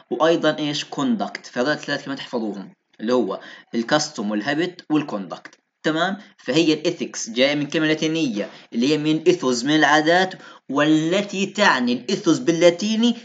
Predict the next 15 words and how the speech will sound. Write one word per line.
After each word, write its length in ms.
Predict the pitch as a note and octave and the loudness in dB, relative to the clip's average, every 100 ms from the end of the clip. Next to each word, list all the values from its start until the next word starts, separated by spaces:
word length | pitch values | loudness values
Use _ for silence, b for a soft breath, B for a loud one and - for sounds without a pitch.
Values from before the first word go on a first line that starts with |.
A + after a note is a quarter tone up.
| _ | _
تعني 340 | A#3 F#3+ D#3 C#3 | 2 4 4 0
باللغة 260 | D3+ F#3 | 0 2
الإنجليزية، 680 | F3 F#3 E3 F3+ D#3 C#3+ A#2+ | 2 2 0 0 0 -4 -4
باللغة 380 | D3+ E3+ F#3 E3 | -2 0 2 2
الإنجليزية 640 | E3+ D3+ D3+ B2+ A#2 A#2 - B - | 2 4 2 4 -2 -2 -8 B -6
إما 200 | F#3+ F#3 | -2 0
كاستوم 580 | F3+ F#3+ F3+ - F#3 F#3 - | 0 -2 -4 -2 -2 -2 0
أو 320 | D#3+ E3 D#3+ | 0 2 2
هابت 520 | F3 E3 F3 F3 - | 2 4 2 0 -2
أو 360 | D#3 D#3+ D#3+ D#3 _ | 0 2 2 0 _
كوندكت. 640 | - C#3 A2 G2 - - _ _ - | -2 0 0 -4 -10 -20 _ _ -4
تمام؟ 400 | E3+ F3 F3+ - _ - B B - | -2 -2 -4 -14 _ -20 B B -12
قال 200 | G#2+ G2 | -10 -8
لي 140 | G2+ - | -12 -10
and 360 | G#2 G#2 G2 | -8 -8 -8